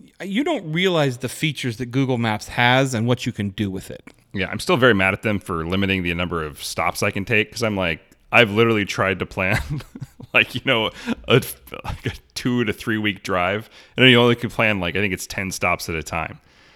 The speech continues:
Speaker 2: So
Speaker 1: No, it's more than that. We remember that, that one we planned w-, w-, after Monterey we were talking about. We, we put a ton of stops in there.
Speaker 2: That wasn't Google Maps. That was, uh, Bing.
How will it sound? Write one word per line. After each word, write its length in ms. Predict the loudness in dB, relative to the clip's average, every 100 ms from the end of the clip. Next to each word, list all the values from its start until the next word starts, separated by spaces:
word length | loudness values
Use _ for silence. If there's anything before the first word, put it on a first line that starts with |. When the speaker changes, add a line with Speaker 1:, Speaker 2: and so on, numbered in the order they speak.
| _ -2
Speaker 2:
So 340 | 4 4 4
Speaker 1:
No, 80 | -2
it's 160 | -6 -4
more 120 | -4
than 80 | -2
that. 200 | -4 -4
We 120 | -4
remember 220 | -4 -2
that, 280 | -4 -6 -6
that 180 | -6 -4
one 140 | -4
we 100 | -4
planned 340 | -2 -2 -2 -6
w-, 160 | -10 -10
w-, 200 | -10 -12 -10 -4
after 240 | -4 -4
Monterey 360 | -4 -2 0 0
we 80 | -2
were 100 | -4
talking 280 | -4 -4
about. 140 | -6 -8
We, 100 | -8 -6
we 100 | -6
put 160 | -4 -4
a 60 |
ton 280 | -4 -8 -6
of 80 | -6
stops 360 | -6 -10 -10 -14
in 80 | -14
there. 160 | -16 -2
Speaker 2:
That 180 | 2
wasn't 260 | 4 4 2
Google 140 | -2
Maps. 380 | 0 -2 -2 -12 -16 _ _ _ _ _ _ _ _ _ _ _ _ _ _ _ -4
That 140 | 2
was, 300 | 2 2 0
uh, 500 | 0 0 2 2 0 0
Bing. 240 | -2 0